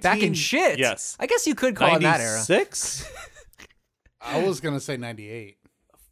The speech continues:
Speaker 2: Screw it. It ha-, started back in the nineties as a, as a, uh, a top-down, uh, as a top,
Speaker 1: R T S.
Speaker 2: a top-down R T S.
Speaker 1: Yes.
Speaker 2: And has evolved throughout the decades to a variety of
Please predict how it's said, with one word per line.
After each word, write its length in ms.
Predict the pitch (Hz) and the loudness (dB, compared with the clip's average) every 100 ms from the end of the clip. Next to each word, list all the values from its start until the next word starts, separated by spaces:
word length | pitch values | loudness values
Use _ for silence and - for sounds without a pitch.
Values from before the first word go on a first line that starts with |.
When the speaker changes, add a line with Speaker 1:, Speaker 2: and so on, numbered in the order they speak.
| _ - | _ -18
Speaker 2:
Screw 220 | - 208 | 0 2
it. 140 | - - | 2 0
It 240 | 185 190 190 | 2 4 4
ha-, 160 | 226 | 2
started 300 | 196 277 254 202 | 4 4 4 4
back 200 | 214 214 | 2 2
in 60 | |
the 80 | 190 | 2
nineties 360 | 175 175 180 170 | 2 2 0 0
as 140 | 139 | 4
a, 400 | 147 143 135 - | 6 6 4 2
as 440 | - 151 147 143 127 | 2 4 4 4 2
a, 260 | 143 139 | 2 4
uh, 260 | 135 127 143 | 4 4 2
a 40 | |
top-down, 920 | 139 - 175 170 170 156 156 151 147 143 | 0 2 2 2 2 4 6 4 0 -2
uh, 120 | 143 - | 2 4
as 160 | 131 | 4
a 20 | |
top, 0 | |
Speaker 1:
R 0 | |
T 100 | 175 | 4
S. 220 | 151 - - | 2 0 -4
Speaker 2:
a 80 | - | 0
top-down 340 | 165 151 156 | 0 2 2
R 100 | 147 | 2
T 180 | 147 147 | 2 2
S. 280 | 147 - - | 2 0 -12
Speaker 1:
Yes. 360 | 139 - - - | -12 -12 -14 -2
Speaker 2:
And 400 | 147 170 180 180 | 2 4 2 2
has 320 | 185 208 196 | 2 2 2
evolved 400 | 208 185 202 202 | 2 4 4 2
throughout 220 | 208 202 | 2 2
the 60 | 202 | 2
decades 600 | 156 156 160 156 151 - | 0 0 0 -2 -4 -10
to 520 | - 147 139 131 123 127 | -6 -4 -2 -4 -6 -6
a 80 | 151 | -6
variety 460 | 139 139 127 117 113 | -2 2 2 2 0
of 160 | 104 | -2